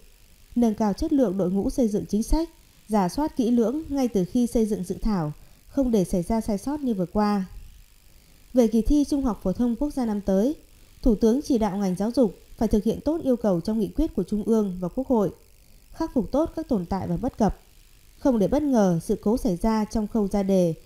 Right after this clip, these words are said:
chấm thi, vi phạm quy chế thi cử. Bên cạnh đó, Thủ tướng lưu ý tình hình buôn lậu,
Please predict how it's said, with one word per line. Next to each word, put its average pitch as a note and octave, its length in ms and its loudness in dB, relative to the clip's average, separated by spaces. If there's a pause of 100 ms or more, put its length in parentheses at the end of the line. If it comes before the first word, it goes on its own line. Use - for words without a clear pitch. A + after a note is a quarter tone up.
(240)
chấm A3+ 180 0
thi, A#3+ 360 4 (340)
vi A3+ 120 2
phạm G#3 240 -2 (120)
quy G#3 100 4
chế G#3 140 0
thi A#3+ 140 0
cử. F#3 320 0 (880)
Bên A3+ 200 2
cạnh G#3 160 -4
đó, G3+ 300 2 (580)
Thủ - 140 6
tướng B3 320 4
lưu C#4+ 180 4
ý A3+ 160 4
tình B3 180 0
hình F#3+ 200 2
buôn A#3 180 4
lậu, G#3 220 2